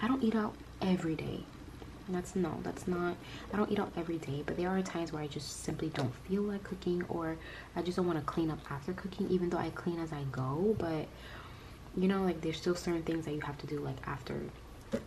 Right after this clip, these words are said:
you're done cooking. But it's just, I, I just have to, I'm sensitive, like, especially when it comes to, like, salt and stuff like that. I'm sensitive. I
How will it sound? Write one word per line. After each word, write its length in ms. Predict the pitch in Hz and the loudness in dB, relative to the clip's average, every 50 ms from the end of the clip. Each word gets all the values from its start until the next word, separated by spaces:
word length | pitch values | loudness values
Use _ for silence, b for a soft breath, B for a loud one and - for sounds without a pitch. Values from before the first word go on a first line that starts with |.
| - - - | -6 -4 -2
you're 100 | 180 165 | 0 0
done 160 | 165 160 156 | 2 0 0
cooking. 460 | 156 - 160 156 - 156 151 147 147 - - - | 0 0 -2 -2 0 -2 -2 -2 -4 -6 -6 -6
But 380 | 151 143 160 160 156 156 156 - - - B B B B B B B B B B B B - - | -4 -2 0 0 0 -2 -4 -6 -10 -16 B B B B B B B B B B B B -4 4
it's 240 | - 185 180 - - | 4 6 6 6 6
just, 500 | - 180 175 175 - - - - - - - - - | 6 6 6 4 0 -8 -10 -10 -10 -10 -10 -10 -6
I, 180 | - 165 165 165 - | -4 -2 -2 -2 -2
I 120 | 170 165 156 | -2 -2 0
just 180 | 160 160 - | -2 -2 -2
have 240 | - - 156 156 - - | -2 -4 -6 -6 -6 -4
to, 380 | - - 160 156 156 151 151 147 - - - | 0 2 4 4 4 2 0 -2 -4 -6 0
I'm 200 | - 180 190 190 | 4 6 6 6
sensitive, 760 | 185 - 165 160 160 160 - 196 208 208 214 220 214 - - - | 6 6 4 2 2 2 4 4 6 6 4 4 0 -4 -6 -4
like, 260 | 180 156 151 147 - - - | -2 -2 -2 -4 -4 -4 -4
especially 440 | 180 - - 175 160 - - 202 180 | -4 -4 -2 0 0 4 6 6 6
when 100 | 175 165 | 6 4
it 80 | 160 | 2
comes 220 | - - 160 156 - | 2 0 0 0 0
to, 60 | 165 | 0
like, 160 | 156 147 - | -2 -2 -2
salt 360 | - - - 151 143 143 - - | -4 -4 -2 0 0 0 0 -2
and 80 | 180 185 | -4 -4
stuff 200 | - 190 185 196 | -4 -4 -4 -4
like 100 | 185 185 | -4 -2
that. 180 | 202 196 190 - | 0 -2 0 0
I'm 100 | - 156 | -2 -4
sensitive. 480 | - - - - - - - 170 175 - | -2 -2 -4 -4 -2 -2 -2 0 0 0
I 120 | 160 156 | 0 -2